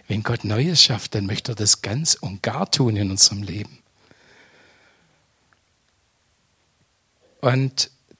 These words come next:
da heißt es nun im Jesaja dreiundvierzig, Vers achtzehn, denke nicht an das Vergangene. Das Vergangene.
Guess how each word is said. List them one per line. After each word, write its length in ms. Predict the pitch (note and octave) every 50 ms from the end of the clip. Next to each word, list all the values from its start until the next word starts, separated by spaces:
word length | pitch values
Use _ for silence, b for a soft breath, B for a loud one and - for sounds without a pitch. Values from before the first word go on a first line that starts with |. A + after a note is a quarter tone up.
| _ _ -
da 240 | - D3 C3+ C3+ A#2
heißt 420 | C3+ D#3 E3 G3+ G#3 G3 - - G3
es 220 | F3 D#3 - -
nun 320 | E3 E3 E3 E3+ E3+ D#3+ - -
im 180 | C3 B2+ B2+
Jesaja 520 | B2 B2 B2 A#2+ - - B2+ B2 A#2 A#2 A#2
dreiundvierzig, 920 | - A#2+ A2 B2 D#3+ G3 G3+ F#3+ - - E3+ D#3 D3+ - - - C3 A#2+
Vers 400 | - - A#2+ A2+ A2 - - - -
achtzehn, 1160 | - C3 C#3+ - D3+ - - - - - - - - - - - D#3+ D#3 D3+ D3+ D#3 D#3+ D#3 D3+ - _ b b b b b b b b b b b b -
denke 440 | - C3+ C3 B2 B2 A#2+ - B2 A#2
nicht 920 | A2 A#2 A#2 B2 C3+ D#3+ G3 A3 G#3 - - - - - - - - - - -
an 260 | - C3 C3+ C#3 B2+
das 320 | A#2+ A#2 A2+ A2 - -
Vergangene. 680 | - - - B2 - - A2+ F#2+ F2+ - - - - - - - _ _ _ _ _ _ _ _ _ _ _ _ _ _ _ b b b b b b b b b b b b b b b _ _ _ _ _ _ _ _ _ _ _ _ _ _ _ _ _ _ _ _ _ _ _ _ _ _ _ _ _ _ _ _ _ _ _ -
Das 200 | - G#2 G#2 -
Vergangene. 520 | - A2 - - G2+ A#2+ B2+ A#2 G#2 -